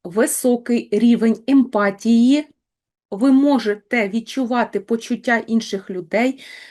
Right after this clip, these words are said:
ви можете відчувати біль, сум, любов, гнів інших людей, і ви на себе хапаєте ці почуття, ці емоції. Це говорить про те, що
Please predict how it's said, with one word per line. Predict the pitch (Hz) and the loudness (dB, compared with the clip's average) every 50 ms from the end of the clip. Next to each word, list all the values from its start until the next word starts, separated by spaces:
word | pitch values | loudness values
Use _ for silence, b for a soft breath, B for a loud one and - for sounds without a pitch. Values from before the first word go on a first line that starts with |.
| B B | B B
ви | 240 285 | 0 2
можете | 294 302 320 311 - 254 247 - - 233 | 4 4 4 2 2 0 -2 0 0 0
відчувати | 208 233 233 - - 262 233 277 277 269 269 - 247 233 | 0 0 -2 -2 -4 -2 0 0 0 -2 -2 -2 -2 -2
біль, | 190 170 160 - 214 220 226 226 226 220 214 214 | -2 -4 -8 -6 -2 0 0 0 0 0 -4 -8
сум, | - - - - - - 247 233 226 220 214 202 220 - | -12 -12 -14 -10 -4 -2 0 0 2 0 -2 -4 -6 -6
любов, | 214 233 285 262 220 185 180 214 233 240 240 226 226 - _ - | -4 -4 -2 -2 -4 -4 -2 0 2 2 2 2 0 -4 _ -16
гнів | 190 - 226 240 262 277 277 247 214 190 - _ | -4 0 2 4 4 6 4 4 2 -2 -8 _
інших | _ 220 240 214 202 - - 196 190 _ | _ -2 -2 -2 -2 -4 -8 -10 -10 _
людей, | 196 196 208 175 170 220 277 349 392 381 B B B B B B B | -8 -8 -8 -6 -6 -6 -4 -4 -4 -6 B B B B B B B
і | - 254 | -4 -2
ви | 233 277 294 | 0 0 0
на | 294 294 294 | 0 0 -2
себе | 285 - - 311 262 214 185 190 180 - - _ | -4 -2 0 0 0 0 -2 -4 -6 -6 -8 _
хапаєте | _ _ - - 226 254 285 - 311 269 247 247 262 285 277 - 302 311 - | _ _ -10 -4 -4 -4 -2 0 0 2 2 2 2 0 0 -4 -8 -8 -8
ці | _ - 302 320 | _ -2 -2 0
почуття, | 320 - 320 - - - 311 233 - _ - 294 294 294 302 339 - _ _ | 0 0 -2 -2 -2 -4 -4 -6 -4 _ 0 0 0 0 -2 -6 -10 _ _
ці | - - 247 233 240 | -6 -4 -4 -2 0
емоції. | 240 247 220 226 233 247 269 277 - - 320 330 339 | 0 2 2 2 2 0 -2 -4 -2 0 2 2 2
Це | 330 - 269 262 | 2 -2 -4 -4
говорить | 240 262 233 247 262 240 240 - - | -4 -4 -2 -2 -2 -4 -4 -8 -8
про | 240 233 | -8 -8
те, | 233 - 262 285 | -6 -6 -6 -6
що | 277 - 339 277 | -6 -8 -10 -12